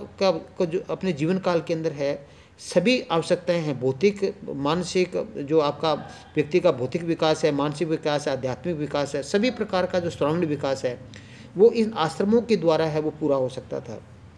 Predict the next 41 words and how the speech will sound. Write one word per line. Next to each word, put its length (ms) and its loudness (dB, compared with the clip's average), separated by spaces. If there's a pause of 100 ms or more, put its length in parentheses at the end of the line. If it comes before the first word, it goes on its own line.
(140)
तो 60 4
एक 120 2
प्रकार 280 2
से 180 -2 (100)
आश्रम 400 0
है 200 0
वो 160 0
एक 160 0
प्रकार 280 -2
से 260 -4 (440)
ब्रह्म 340 6
लोक 200 6
तक 80 0
पहुंचने 460 0
के 160 0
मार्ग 380 2
हम 140 -2
कह 140 -4
सकते 300 -10
हैं। 420 -12
महाभारत 380 0
में 80 -4
तो 60 -6
यह 140 2
कहा 200 -2
गया 200 0
कि 260 -4 (360)
जो 80 2
ईश्वर 300 4
प्राप्ति 400 2
का 160 2
जो 120 2
एक 400 0 (100)
मार्ग 320 4
है, 260 -2 (140)
ईश्वर 220 4
प्राप्ति 440 -2
की 160 -2
एक 100 2
सीढ़ी 420 0
है 180 0